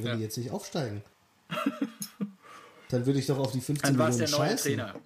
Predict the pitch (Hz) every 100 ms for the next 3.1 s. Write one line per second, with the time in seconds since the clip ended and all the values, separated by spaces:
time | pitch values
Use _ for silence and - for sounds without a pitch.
0 | _ - - 113 110 107 123 - 104 104
1 | 98 98 107 - 98 - 175 - - -
2 | - - _ _ _ - 107 - 101 104